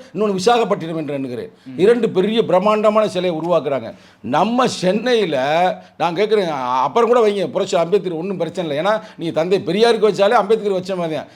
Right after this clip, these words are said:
Speaker 1: பெரியாருக்கு ஒரு சிலை இருக்கான்னு சொல்லுங்க.
Speaker 2: ம்.
Speaker 1: நீ சொல்லுங்க பிரதர்.
Speaker 2: இல்ல.
Speaker 1: ஆ, அப்ப ஏன் வானுயர் ஒரு சிலையை வைக்கலாம்ல?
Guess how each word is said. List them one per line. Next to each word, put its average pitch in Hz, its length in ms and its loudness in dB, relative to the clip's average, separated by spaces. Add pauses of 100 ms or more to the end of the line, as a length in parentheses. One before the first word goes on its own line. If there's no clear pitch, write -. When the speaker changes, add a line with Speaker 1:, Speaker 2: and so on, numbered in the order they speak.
(120)
Speaker 1:
பெரியாருக்கு 226 480 4
ஒரு - 100 -6
சிலை 190 160 6
இருக்கான்னு 175 300 -2
சொல்லுங்க. 135 240 -6 (720)
Speaker 2:
ம். 117 100 -14
Speaker 1:
நீ 190 120 2
சொல்லுங்க 254 320 6
பிரதர். 185 460 4 (100)
Speaker 2:
இல்ல. 131 160 -14 (280)
Speaker 1:
ஆ, 202 120 2
அப்ப 190 220 4 (120)
ஏன் 233 220 2
வானுயர் 240 460 4
ஒரு 202 80 -2
சிலையை 214 260 0
வைக்கலாம்ல? 196 440 2